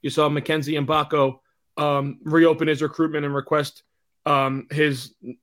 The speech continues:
uh, release from his national letter of intent. So no news is good news. I think it now allows them not to be rushed and not to be thrown right in the fire immediately.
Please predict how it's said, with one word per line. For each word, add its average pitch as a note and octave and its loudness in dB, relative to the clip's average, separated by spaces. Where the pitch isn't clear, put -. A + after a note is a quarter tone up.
uh, C#3 4
release D3 2
from D3 -4
his B2 -4
national C#3+ -2
letter C#3+ 0
of B2 -2
intent. A#2 -6
So A#2+ -2
no F3+ 6
news F#3+ 6
is E3 2
good D#3 2
news. E3 2
I D3+ 0
think D3+ 0
it E3+ -2
now D3+ 0
allows D3 0
them D#3 -2
not C#3+ -2
to E3+ -2
be C#3+ 2
rushed D3 -2
and C#3+ -4
not D3 0
to D3+ -8
be D3+ 0
thrown C#3+ 0
right D3 2
in C#3+ 0
the C#3+ -2
fire C#3+ 0
immediately. D#3 -2